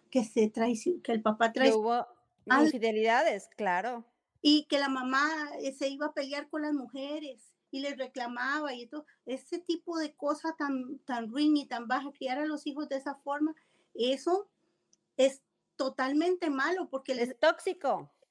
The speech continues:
Speaker 1: eh, acostumbras a tus hijos a, a llevar una doble vida, a no, a no, a, a, a llevarse, eh, como los caballos entre las patas, porque cuando va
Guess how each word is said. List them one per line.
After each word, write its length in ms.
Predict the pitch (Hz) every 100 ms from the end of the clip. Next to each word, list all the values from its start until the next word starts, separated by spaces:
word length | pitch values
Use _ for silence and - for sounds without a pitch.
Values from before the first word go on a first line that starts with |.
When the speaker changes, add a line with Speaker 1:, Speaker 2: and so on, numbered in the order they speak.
| -
Speaker 1:
eh, 180 | 294 _ _
acostumbras 600 | 277 - 269 302 302 339
a 100 | 349
tus 220 | 349 302
hijos 260 | 320 311 330
a, 220 | 294 262 - _ _ _ _
a 140 | - 277
llevar 260 | 262 254
una 120 | 302
doble 380 | 269 294 302 302
vida, 480 | 262 294 320 254 220 _ _ _ _ _ _ _ _ _ _ _ _ -
a 180 | 269
no, 300 | 262 262 285 -
a 140 | 262
no, 140 | 262 339
a, 600 | 247 247 247 247 247 247
a, 60 | 247 226 - _
a 140 | 247 262
llevarse, 680 | 262 254 277 277 359 359 - _ _ _
eh, 340 | 269 269 262 262
como 240 | 262 254
los 220 | 262 262
caballos 500 | - 247 247 285 349
entre 340 | 320 302 269 262
las 260 | 226 226
patas, 400 | _ 294 302 320 311
porque 220 | 311 - 240 - - - - - - -
cuando 260 | - 262
va 60 | 254